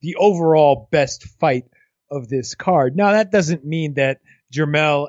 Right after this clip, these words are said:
and Banana Rosario is not also good, but it just, uh, Derevyanchenko, I mean, that, that's a real test. Also, the excitement of seeing Jermall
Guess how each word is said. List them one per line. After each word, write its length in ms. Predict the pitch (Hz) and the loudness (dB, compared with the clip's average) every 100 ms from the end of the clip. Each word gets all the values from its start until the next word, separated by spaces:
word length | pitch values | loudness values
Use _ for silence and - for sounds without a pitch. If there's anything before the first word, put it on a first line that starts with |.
| - | -8
and 300 | 135 131 120 | -10 -8 -10
Banana 320 | 131 139 131 | -8 -8 -8
Rosario 640 | 120 123 147 135 123 120 | -8 -2 0 0 -2 -4
is 180 | 117 120 | -8 -14
not 440 | 135 135 147 143 - _ _ _ _ | -10 -4 -2 -2 -6 _ _ _ _
also 420 | 143 151 - 131 | 0 0 -2 -8
good, 400 | 120 143 160 143 | -6 -2 -2 -2
but 200 | 139 127 | -4 -4
it 220 | 127 127 | -8 -16
just, 280 | - 156 - _ _ _ _ | -12 -12 -12 _ _ _ _
uh, 60 | - - _ _ _ _ | -20 -20 _ _ _ _
Derevyanchenko, 880 | 202 233 247 - 262 269 214 175 151 - _ _ - - _ - - | 0 0 -2 -6 -8 -2 0 0 -4 -12 _ _ -20 -20 _ -20 -12
I 40 | |
mean, 280 | 165 165 165 | -8 -4 -2
that, 340 | 156 180 190 _ - | 2 2 0 _ -8
that's 200 | 175 190 | -4 -2
a 80 | |
real 380 | 143 117 170 190 | -2 0 2 2
test. 320 | 170 - 180 - | 0 -4 -4 -2
Also, 300 | 277 277 311 | -2 -2 -4
the 140 | 208 | -4
excitement 520 | 185 - 202 202 190 | -6 -2 -2 0 -2
of 80 | 156 | -4
seeing 300 | - 196 190 | -4 -4 -2
Jermall 560 | 151 160 160 160 156 | 0 2 4 4 4